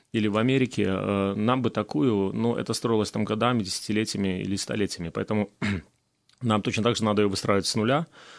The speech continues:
э, и, и прививать эту любовь, и прививать это доверие, прежде всего, людей, и прививать это желание разговаривать. Мы разучились разговаривать, то есть политики не разговаривают с, с людьми, а люди не разговаривают с политиками, и я думаю, в этом проблема. Поэтому, э,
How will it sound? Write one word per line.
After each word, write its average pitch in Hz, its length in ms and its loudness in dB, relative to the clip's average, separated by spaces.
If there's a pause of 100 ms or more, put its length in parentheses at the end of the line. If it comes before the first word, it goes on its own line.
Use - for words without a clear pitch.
(220)
э, 101 240 2
и, 113 140 0
и 110 280 2
прививать 113 460 2
эту 107 160 0
любовь, 101 340 2
и - 20 -10
прививать 104 440 0
это 95 100 -6
доверие, 101 440 0
прежде 95 260 -2
всего, 95 180 -4
людей, 92 300 -2
и 95 120 -6
прививать 101 520 0
это - 180 -6
желание 98 600 0 (340)
разговаривать. 104 600 2
Мы 123 120 0
разучились 127 420 -2
разговаривать, 110 520 0
то - 80 -6
есть - 120 -4
политики 113 360 -4
не 113 100 0
разговаривают 107 500 0
с, - 140 -6
с 98 260 -2
людьми, 113 260 0
а 113 60 0
люди 101 380 0
не 95 100 -2
разговаривают 95 340 -4
с - 40 -14
политиками, 110 440 -2
и 98 280 -4 (320)
я 104 60 -8
думаю, 110 220 2
в 101 60 0
этом 107 180 0
проблема. 98 300 0
Поэтому, 104 360 2 (400)
э, 107 300 4